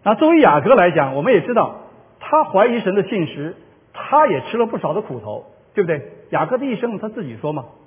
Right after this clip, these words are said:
说：“我的，我的年日是又苦又短，啊，确实，那神要改变他嘛，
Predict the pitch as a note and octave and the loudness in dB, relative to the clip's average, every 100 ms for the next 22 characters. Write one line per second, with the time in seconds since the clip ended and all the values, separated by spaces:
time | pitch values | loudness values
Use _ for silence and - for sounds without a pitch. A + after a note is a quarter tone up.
0 | _ _ - F#3+ D#3 D#3+ F#3 F3+ - - | _ _ -6 -4 -2 -2 -4 -6 -14 -20
1 | _ D#3 A3+ G#3 F3 A3 G3+ D#3 D#3+ G#3+ | _ 0 0 2 0 0 -2 -4 -2 -2
2 | - D3 F3 C3+ A2+ - - _ _ _ | -2 -4 -4 -4 -8 -14 -20 _ _ _
3 | E3 - _ _ - A3 B2+ C#3+ D3 - | -20 -20 _ _ 0 0 0 -6 -12 -18
4 | - _ _ _ - E3+ D#3 F3+ F3 A2+ | -20 _ _ _ -12 -6 -2 0 -2 -4
5 | B2+ D3 B2 A2 | -6 -8 -8 -12